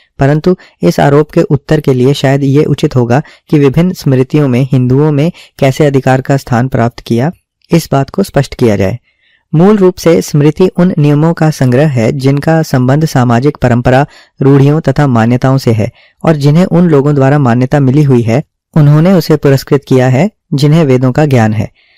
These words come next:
दीर्घ समय तक ये नियम इन वेदों के ज्ञान प्राप्त लोगों की स्मृति में ही बसे हुए थे, इसलिए उन्हें स्मृति कहा जाने लगा, अर्थात कुछ ऐसी बातें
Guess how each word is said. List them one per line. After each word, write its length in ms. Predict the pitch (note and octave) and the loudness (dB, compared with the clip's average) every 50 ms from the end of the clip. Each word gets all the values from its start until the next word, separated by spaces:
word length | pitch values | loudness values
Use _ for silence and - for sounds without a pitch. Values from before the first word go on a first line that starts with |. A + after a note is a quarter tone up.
| _ _ _ - | _ _ _ -2
दीर्घ 300 | C3+ D#3 F#3 G3 G3+ G3 | 2 2 2 2 2 -2
समय 320 | - - D3 C#3 C#3 D3 | -2 -2 0 0 0 0
तक 160 | C#3+ - D3 D3 | 0 0 -2 0
ये 180 | D3+ C#3 D3 D3+ | 2 2 2 2
नियम 320 | C#3 B2 A#2+ B2+ D3+ F3 - _ _ | 2 2 2 0 0 -2 -4 _ _
इन 160 | E3+ F3 F#3 | 0 2 2
वेदों 300 | D#3+ C#3 C#3 C3+ D3 D3+ | 2 2 2 2 0 0
के 120 | - D#3+ D3+ | 0 0 0
ज्ञान 280 | C3+ B2+ A#2+ B2+ D#3 | 0 0 0 0 0
प्राप्त 360 | D3+ - C#3 C3 C3+ - - | 0 0 0 0 0 0 -2
लोगों 340 | D3+ C#3 C3 B2+ B2+ C3+ C#3 | -2 0 0 0 0 0 -2
की 140 | C3+ - D#3+ | 0 0 -2
स्मृति 380 | - - - C3 B2 - - C#3 | -2 0 0 0 0 0 0 -2
में 120 | C3 B2+ | 0 0
ही 120 | B2 E3 | 0 0
बसे 220 | D#3+ C#3 B2 - B2+ | 0 0 0 0 0
हुए 220 | A#2+ A#2 A2+ G#2+ - - | 0 0 -2 -4 -2 -4
थे, 100 | A2+ - - _ _ _ _ _ - | -8 -8 -8 _ _ _ _ _ -6
इसलिए 300 | D3 - - F3+ F#3+ G3+ | -6 -2 0 2 2 2
उन्हें 220 | F#3 D#3 D#3 D#3+ | 2 2 0 0
स्मृति 360 | - - C#3 B2+ B2+ - C3+ | 0 0 -2 -2 0 0 -2
कहा 220 | - C3+ B2 B2+ B2+ | 0 0 0 0 2
जाने 240 | B2+ A2+ G#2+ A2 | 0 0 0 0
लगा, 260 | A2 A2+ G#2+ A2 A2+ - - _ _ _ _ _ - | -2 -2 -2 -4 -6 -6 -8 _ _ _ _ _ -6
अर्थात 380 | C#3+ C3+ - - D3 D#3+ - | -6 -4 -2 0 0 0 -2
कुछ 240 | - - F#3 - - - | -2 -4 -2 -2 -2 -2
ऐसी 220 | - C3+ - - E3+ | -2 -2 0 0 0
बातें 340 | C#3 B2 A#2 - C3 D#3 | 0 0 -2 0 -2 -2